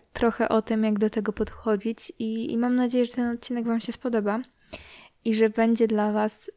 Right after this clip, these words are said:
pomocny, bo to tak naprawdę jest zbiór takich moich ostatnich myśli.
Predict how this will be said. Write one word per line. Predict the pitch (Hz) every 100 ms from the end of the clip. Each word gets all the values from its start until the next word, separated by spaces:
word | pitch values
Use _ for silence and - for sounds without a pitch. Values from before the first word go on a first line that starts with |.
| _
pomocny, | - 226 202 - - 202 214 - _ - - - _ _ -
bo | 226 220 214 226
to | 285
tak | 359 330
naprawdę | 285 277 247 247
jest | 240 233
zbiór | 220 226 220
takich | 220 220 -
moich | 214 202 -
ostatnich | 214 - 202 208 202 -
myśli. | 202 196 - - 220